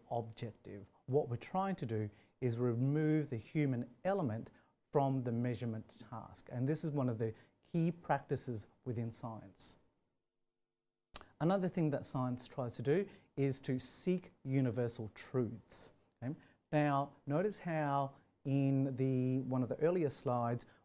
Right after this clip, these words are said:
we're using capital R for reality versus lowercase r.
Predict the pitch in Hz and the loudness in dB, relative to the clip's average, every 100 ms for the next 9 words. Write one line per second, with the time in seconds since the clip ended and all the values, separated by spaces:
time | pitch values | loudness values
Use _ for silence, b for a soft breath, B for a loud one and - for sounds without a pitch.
0 | - 127 123 127 151 156 139 131 123 - | 0 2 4 4 2 4 2 2 0 -4
1 | - - 156 147 - 127 120 123 123 123 | -6 0 2 0 -2 -2 0 2 2 0
2 | 127 B B _ - 117 123 117 123 120 | -2 B B _ -2 0 2 2 2 2
3 | 123 113 110 104 110 120 123 139 117 - | 2 0 -2 -2 -2 0 -2 -4 -6 -8
4 | 123 123 123 | -6 -4 -4